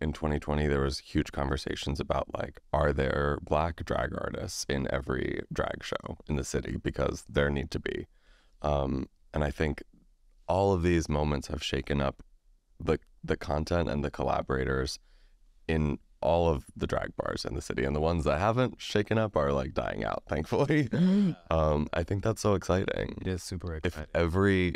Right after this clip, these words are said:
Speaker 1: institution could work the way our, these traditional drag shows have,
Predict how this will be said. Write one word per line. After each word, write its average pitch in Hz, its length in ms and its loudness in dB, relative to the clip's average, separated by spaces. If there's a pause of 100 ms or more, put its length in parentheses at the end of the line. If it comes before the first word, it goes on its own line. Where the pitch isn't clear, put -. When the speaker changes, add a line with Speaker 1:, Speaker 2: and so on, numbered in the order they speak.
Speaker 1:
institution 71 800 0
could - 180 -4
work - 240 -2
the 69 100 -2
way 65 340 0 (540)
our, 71 180 4
these 80 240 2
traditional 71 460 0
drag - 260 -2
shows - 240 -2
have, - 420 -6